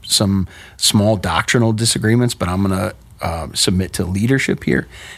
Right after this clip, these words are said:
And, um, so I think it's addressing those types of controlling things. And then you have people from Acts twenty-one that Paul warns about that will destroy.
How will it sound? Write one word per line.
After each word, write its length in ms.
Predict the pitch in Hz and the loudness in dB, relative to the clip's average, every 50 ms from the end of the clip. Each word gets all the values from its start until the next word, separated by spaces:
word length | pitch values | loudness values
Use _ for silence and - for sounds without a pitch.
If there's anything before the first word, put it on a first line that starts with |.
| - _ _ _ _ _ - | -20 _ _ _ _ _ -4
And, 520 | 98 98 95 92 90 90 87 87 87 - - - | -2 0 0 0 0 -2 -2 -2 -2 -4 -4 -4
um, 520 | 98 98 87 87 90 87 92 92 90 - - | -4 -4 -4 -4 -4 -6 -6 -6 -8 -6 -2
so 160 | - - 123 | 0 2 2
I 60 | 104 101 | 4 4
think 180 | - 131 117 | 4 2 2
it's 120 | 113 - 101 | 2 0 -2
addressing 560 | 95 92 95 95 104 101 - - 107 95 98 | -2 0 0 0 2 2 2 2 2 2 2
those 200 | 95 87 - - | 2 0 -2 -2
types 240 | - 95 90 - - | -2 -2 -2 -2 -4
of 160 | - - - | -6 -6 -4
controlling 500 | - 95 92 - - 95 92 95 92 87 | -4 -4 -2 -2 -2 -2 0 0 -2 -2
things. 300 | - 101 95 95 95 - - - - - - - - | -2 -2 -2 -2 -4 -6 -10 -16 -20 -20 -16 -6 0
And 120 | 120 123 139 | 2 2 4
then 140 | 143 - 104 | 4 2 2
you 80 | 104 | 2
have 140 | 101 98 - | 0 0 0
people 400 | - 135 135 - 110 113 113 - | 2 0 2 2 0 -2 -2 -2
from 380 | - - - - 120 113 110 - | -4 -4 -2 0 2 2 0 0
Acts 320 | - 107 107 104 - - | -2 -2 -2 -4 -4 -4
twenty-one 480 | - 127 113 110 98 95 101 101 107 98 | -2 0 2 2 2 2 2 2 2 0
that 100 | 95 87 - | 0 -2 -2
Paul 220 | - 110 107 101 | -2 -2 -2 0
warns 240 | 95 104 104 101 95 | 0 0 0 0 0
about 240 | 95 87 92 87 - | -2 -4 -4 -4 -4
that 120 | 101 85 82 | -4 -4 -2
will 140 | 98 101 | -2 -4
destroy. 520 | 95 95 92 - - - 104 98 90 90 | -4 -4 -4 -4 -4 -4 -4 -4 -4 -6